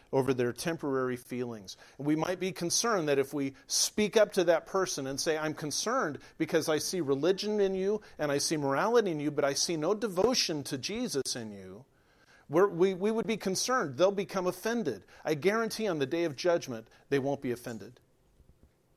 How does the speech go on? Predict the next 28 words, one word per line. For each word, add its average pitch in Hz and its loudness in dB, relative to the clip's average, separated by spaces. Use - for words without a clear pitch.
I 139 0
guarantee 190 0
if 143 -2
you 220 0
speak - -4
to 196 -2
someone 190 0
and 175 0
they 190 4
do 226 2
know 226 6
the 185 -2
Lord, 185 2
they 175 4
are 196 4
saved, 180 0
on 151 2
the 143 0
day 175 0
of 143 -2
judgment, 147 0
they 151 -2
will 135 -2
not 151 -2
be 123 -6
offended 120 -8
with 95 -16
you. 90 -18